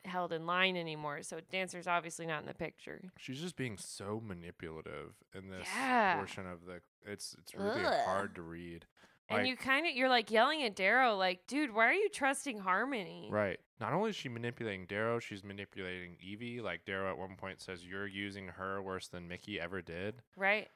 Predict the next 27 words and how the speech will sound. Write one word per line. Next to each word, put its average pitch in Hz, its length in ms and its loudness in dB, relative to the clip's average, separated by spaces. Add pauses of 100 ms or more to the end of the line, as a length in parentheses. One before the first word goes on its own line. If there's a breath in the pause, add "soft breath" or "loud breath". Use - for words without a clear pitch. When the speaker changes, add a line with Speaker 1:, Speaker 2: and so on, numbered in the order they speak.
(120)
Speaker 2:
And 92 460 -8
he's 117 240 -4
like, 117 200 0
"You, 113 300 -8
you 107 240 -12
didn't 107 220 -8
tell 110 220 -4
her 87 200 -4
that 82 240 -6 (160)
that 92 140 -6
was 98 80 -14
a 85 80 -12
suicide 95 580 -6
mission. 95 420 -10 (300)
She 208 140 -4
was 98 100 -2
Speaker 1:
Mm-hmm. 101 80 -6
Speaker 2:
gonna 85 140 -6
die 87 500 -4 (140)
Speaker 1:
Oh, 262 80 2
Speaker 2:
there." 247 80 0
Speaker 1:
yeah. 208 240 0 (500 soft breath)
Speaker 2:
And, 95 400 -6 (100)
uh, 82 500 -6 (100)
she's 85 240 -16
like, 82 180 -14
"Well, 80 340 -10